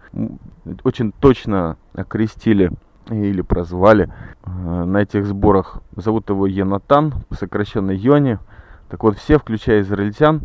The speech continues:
то есть ивритоязычных, его зовут Долбоёни. Я думаю, что если вы послушаете предыдущие подкасты, тоже из армейских сборов, может, год назад или полгода,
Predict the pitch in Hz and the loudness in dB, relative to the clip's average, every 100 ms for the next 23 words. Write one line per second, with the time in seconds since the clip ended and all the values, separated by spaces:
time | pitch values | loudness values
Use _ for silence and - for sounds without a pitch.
0 | - - 87 - 101 104 101 101 113 135 | -10 -12 -10 -6 -4 -2 -2 -2 -2 -6
1 | - 98 104 104 98 101 87 101 92 95 | -8 -4 -2 -2 -2 -2 0 0 2 0
2 | 95 87 80 80 78 - - - _ _ | 0 -2 -4 -6 -10 -16 -20 -20 _ _
3 | _ - 107 107 113 101 - 104 90 - | _ -4 0 2 2 0 0 -2 -2 -2
4 | 104 101 101 113 113 110 - 101 107 104 | -6 -2 0 2 2 -2 -4 0 0 0
5 | 110 165 - 131 110 98 - 104 - 90 | 2 2 2 0 0 -2 -2 -2 -2 -8
6 | 85 - 107 98 92 98 90 104 98 - | -6 -2 -2 -2 -2 -4 -4 -4 -4 -4
7 | 104 101 120 151 110 92 90 92 135 110 | -8 -4 0 2 2 -4 -4 -2 0 0
8 | 95 87 85 90 127 135 123 120 95 | -2 -2 -4 -2 0 2 4 4 2